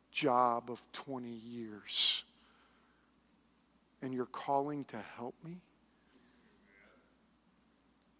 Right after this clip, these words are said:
And Barry said, "Hey, I, hey, I want you to know this isn't about us.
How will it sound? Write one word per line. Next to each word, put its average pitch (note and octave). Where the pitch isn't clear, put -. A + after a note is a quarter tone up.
And C#3
Barry C#3+
said, C#3+
"Hey, C#3
I, C3+
hey, C#3+
I D3
want E3+
you E3+
to D#3+
know C#3+
this C3
isn't D3
about C3
us. -